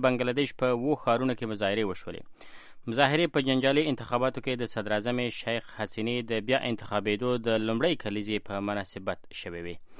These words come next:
په پرونۍ مظاهرو کې تشدد هغه مهال وشو چې مظاهره چانو پولیسو،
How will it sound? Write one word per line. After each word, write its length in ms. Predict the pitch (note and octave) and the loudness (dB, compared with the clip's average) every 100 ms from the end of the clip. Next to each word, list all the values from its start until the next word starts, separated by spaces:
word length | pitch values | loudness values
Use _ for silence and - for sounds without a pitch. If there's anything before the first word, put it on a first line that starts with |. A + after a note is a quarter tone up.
| - - - - - | -16 -14 -14 -10 6
په 160 | C#3+ C#3+ | 6 8
پرونۍ 320 | D3+ D#3+ E3+ D3+ | 8 8 8 8
مظاهرو 340 | C#3 C#3 C3+ C#3+ | 8 6 6 2
کې 240 | C#3+ C3 | 0 0
تشدد 380 | B2 - A#2 B2+ G#2+ | -2 -2 -4 -4 0
هغه 180 | A#2 A#2 A#2 | 0 2 2
مهال 260 | G#2+ A2 | 2 2
وشو 260 | G#2+ B2 B2+ | 0 -4 -6
چې 220 | A2+ A#2 A2 | -4 -2 0
مظاهره 360 | G#2 F#2 G2 F#2 | -2 -2 -4 -2
چانو 220 | A2+ A2+ | -2 -2
پولیسو، 460 | - G#2+ A2+ - | -4 -6 -6 -4